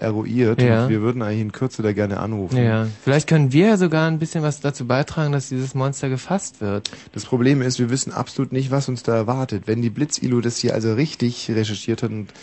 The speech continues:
Speaker 1: dann wäre es natürlich, äh, für eine Spaßsendung, als die wir uns verstehen, nicht schön.
Speaker 2: Hm, zumindest nicht lustig.
Speaker 1: Nee,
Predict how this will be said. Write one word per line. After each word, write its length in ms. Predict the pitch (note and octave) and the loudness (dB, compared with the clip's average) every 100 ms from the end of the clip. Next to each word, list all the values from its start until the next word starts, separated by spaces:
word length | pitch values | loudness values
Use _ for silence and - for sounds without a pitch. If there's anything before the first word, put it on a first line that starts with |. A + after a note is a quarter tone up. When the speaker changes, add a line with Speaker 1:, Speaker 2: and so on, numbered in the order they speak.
| - - - - | -20 -20 -12 -4
Speaker 1:
dann 180 | A2+ | 0
wäre 140 | A#2+ B2+ | 4 4
es 80 | C3 | 4
natürlich, 600 | B2 C3 A#2 A2 - - - | 0 0 0 0 -4 -8 -8
äh, 260 | - G#2+ - | -6 -6 -8
für 240 | - - - | -10 -6 -4
eine 200 | G#2+ G2 | -2 -4
Spaßsendung, 640 | - A#2 A#2+ C#3 A#2 A2+ G#2+ | -4 0 2 2 0 -2 -2
als 180 | F#2+ - | -4 -6
die 140 | G#2+ | -4
wir 80 | G2+ | -4
uns 160 | G2+ - | -4 -4
verstehen, 600 | F#2+ - G2+ G#2 A2 G#2 | -6 -2 0 0 -4 -2
nicht 420 | B2+ D3 - - | 2 2 0 -6
schön. 440 | - F3 E3 G#2 D#2+ _ - _ - | 2 6 6 4 -2 _ -20 _ -2
Speaker 2:
Hm, 380 | A2+ F#2+ F#2+ A2 - | 0 2 0 -2 -2
zumindest 360 | B2+ C3+ D3+ | 2 2 2
nicht 140 | E3+ D#3+ | 2 4
lustig. 560 | E3+ - B2 A2+ A2+ | 2 2 -2 -2 -6
Speaker 1:
Nee, 300 | - A#2+ A#2 | -8 -2 -2